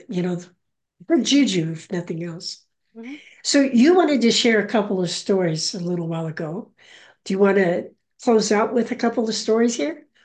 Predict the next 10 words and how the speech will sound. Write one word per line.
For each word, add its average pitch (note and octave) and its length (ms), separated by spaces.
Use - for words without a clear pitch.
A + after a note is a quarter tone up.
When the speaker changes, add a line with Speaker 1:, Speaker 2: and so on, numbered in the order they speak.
Speaker 2:
Yes, A3 880
thank C4 340
you. F#3 220
That's E3+ 300
brilliant. F#3+ 640
Um, E3 380
so, B3+ 560
um, A3 480
let's A#3 260
see. D#3 440